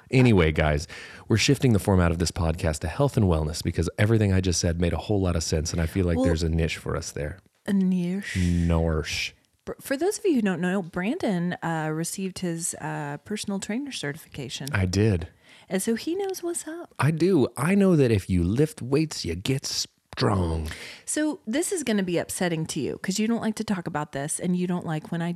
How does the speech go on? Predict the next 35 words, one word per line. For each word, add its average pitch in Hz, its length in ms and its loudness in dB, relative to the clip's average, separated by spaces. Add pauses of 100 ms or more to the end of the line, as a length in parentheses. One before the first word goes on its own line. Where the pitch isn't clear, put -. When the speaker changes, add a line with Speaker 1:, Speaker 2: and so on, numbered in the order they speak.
(120)
Speaker 2:
do 247 260 -2
this. - 460 -12 (340)
But 220 100 2
at 214 120 2
the 214 80 0
start 226 260 0
of 254 100 0
every 240 240 0
year, 160 160 0
and 147 100 -2
I 147 40 -2
haven't 151 300 -4
told 180 180 -4
the 170 80 -2
listeners, 160 580 -4 (120)
Speaker 1:
Mm-hmm. 82 240 2
Speaker 2:
I 190 80 4
do 196 240 0
mostly 180 500 0
plant-based, - 840 -6 (100)
Speaker 1:
Yeah. - 120 -2
Speaker 2:
just 262 220 0
as 320 100 -2
a 349 80 0
reset. 185 800 -4 (280)
Speaker 1:
Yeah. 127 520 -2 (200)
Speaker 2:
Reset. 302 540 -4 (100)
Speaker 1:
Sure. 208 380 2 (640)
Speaker 2:
And 220 320 2
I 202 100 2
do 214 300 -2
allow 254 240 0
myself 240 460 0
some 240 260 0
dairy 151 480 -2